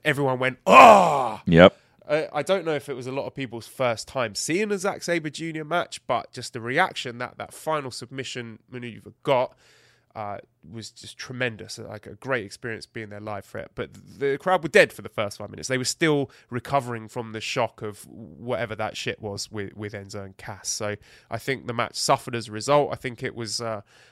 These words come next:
Speaker 1: uh, a bad spot to put Tanahashi and Zack in.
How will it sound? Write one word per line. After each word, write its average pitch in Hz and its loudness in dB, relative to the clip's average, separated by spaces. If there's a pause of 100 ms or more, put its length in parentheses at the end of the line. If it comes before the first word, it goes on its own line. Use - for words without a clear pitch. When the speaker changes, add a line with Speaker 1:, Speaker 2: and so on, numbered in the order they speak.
(120)
Speaker 1:
uh, 107 -10 (200)
a 110 -12
bad 123 2
spot - -4
to 117 -14
put - -4 (100)
Tanahashi 123 -6
and 110 -12
Zack - -10
in. 95 -20